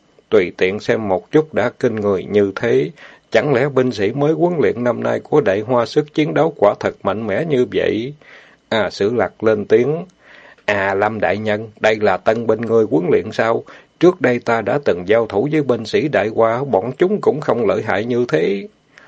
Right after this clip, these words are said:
Lâm Vãn Vinh vội cười ha hả. <laughs> "Đúng vậy, đúng vậy, sức chiến đấu của quân sĩ Đại Hoa ta rất kém. Mấy người này biểu diễn có gì đáng kể, hai vị cứ xem thôi, đừng có coi là thật, đừng coi là thật." A Sử Lạc quay đầu nhìn lại, chỉ thấy vị tiểu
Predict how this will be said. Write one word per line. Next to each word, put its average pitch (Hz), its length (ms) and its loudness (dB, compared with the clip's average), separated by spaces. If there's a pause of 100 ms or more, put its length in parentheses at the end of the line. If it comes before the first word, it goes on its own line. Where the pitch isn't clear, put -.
(300)
Lâm 113 280 0
Vãn 95 200 -2
Vinh 110 260 0
vội 95 240 0
cười 92 320 0
ha 107 240 -2
hả. 95 440 -4 (460)
<laughs> 151 220 4 (180)
"Đúng 131 200 4
vậy, 98 140 4
đúng 127 240 -2
vậy, 92 300 0
sức - 300 0
chiến 156 200 2
đấu 143 200 0
của 135 200 4
quân 104 200 4
sĩ 107 200 -2
Đại 104 180 2
Hoa 110 300 2
ta 107 180 0
rất 156 220 -2
kém. 147 180 2 (540)
Mấy 160 140 4
người 120 260 4
này 98 180 0
biểu 101 220 2
diễn 101 340 0
có 98 200 2
gì 98 140 -4
đáng 104 280 -2
kể, 107 280 2 (280)
hai 123 220 0
vị 101 260 0
cứ 160 160 2
xem 120 260 -2
thôi, 123 260 0
đừng 104 240 -2
có 160 220 0
coi 123 180 4
là 92 180 -2
thật, 101 180 -2 (220)
đừng 113 200 2
coi 139 200 4
là 104 160 2
thật." 101 240 0 (680)
A 113 180 2
Sử 104 240 2
Lạc 113 240 2
quay 104 240 4
đầu 92 220 2
nhìn 87 200 2
lại, 87 340 0
chỉ 92 240 0
thấy 135 300 2
vị 87 180 0
tiểu 92 260 -2